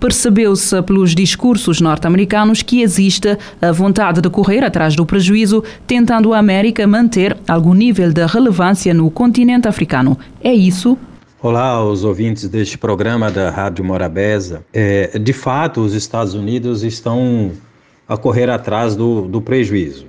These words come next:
Speaker 2: É, não só os Estados Unidos, mas também os países europeus, a própria União Europeia,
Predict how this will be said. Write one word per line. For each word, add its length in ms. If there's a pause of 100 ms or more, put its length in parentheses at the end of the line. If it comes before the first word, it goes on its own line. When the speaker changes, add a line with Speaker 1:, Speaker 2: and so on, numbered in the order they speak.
(140)
Speaker 2:
É, 360 (120)
não 260
só 220
os 140
Estados 340
Unidos, 340
mas 240
também 460 (380)
os 160
países 560
europeus, 720
a 80
própria 400
União 300
Europeia, 680